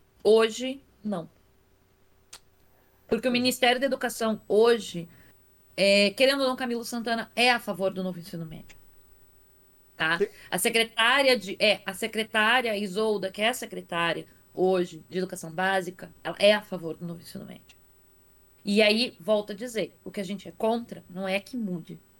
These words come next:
Speaker 1: O que a gente é contra é que seja da maneira que é.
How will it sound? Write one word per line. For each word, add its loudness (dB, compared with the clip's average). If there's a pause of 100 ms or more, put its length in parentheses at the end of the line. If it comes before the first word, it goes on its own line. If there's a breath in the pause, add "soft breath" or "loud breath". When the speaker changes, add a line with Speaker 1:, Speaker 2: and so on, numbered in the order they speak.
(580)
Speaker 1:
O -8
que -6
a -2
gente -10
é -12
contra 0 (580 soft breath)
é 2
que -2 (2500)
seja 4
da 2
maneira 2
que -4
é. -4